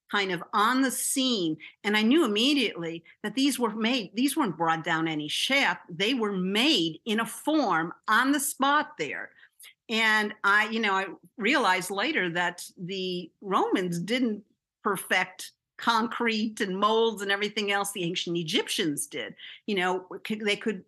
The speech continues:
they could slow down the process, the, the, uh, um, affirming process, the cementing process, and in, in their, their techniques. So I knew immediately these, that's how some of these big sarcophaguses were done,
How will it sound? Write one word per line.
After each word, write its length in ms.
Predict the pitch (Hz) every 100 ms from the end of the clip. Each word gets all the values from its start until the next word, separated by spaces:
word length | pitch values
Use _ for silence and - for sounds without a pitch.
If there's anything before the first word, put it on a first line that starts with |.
| -
they 100 | 202
could 120 | 196
slow 380 | - - 202 220
down 460 | 208 196 190 185 185 - _
the 60 | 185
process, 540 | - 208 202 220 202
the, 320 | - 190 180 -
the, 400 | 170 180 175 170
uh, 240 | 160 156 - -
um, 480 | 180 160 165 165 - -
affirming 480 | 185 - 220 220 208
process, 580 | - 208 202 - 196 196
the 120 | 170
cementing 500 | - 202 208 208 196
process, 600 | - 190 185 208 185 - -
and 400 | 190 180 180 185 - -
in, 320 | 196 180 180 165
in 140 | 202 175
their, 200 | 170 175 -
their 180 | 165 165
techniques. 480 | 160 185 220 294 -
So 100 | 220
I 60 |
knew 340 | 208 233 320 349
immediately 640 | 226 226 254 214 180 165 - - -
these, 260 | - 214 220
that's 240 | 233 233
how 400 | - - 226 208
some 280 | 202 - 214
of 80 | 214
these 180 | 196 175
big 220 | 180 175
sarcophaguses 1000 | - 180 - 165 165 180 175 156 175 165
were 100 | 185
done, 280 | 190 254 175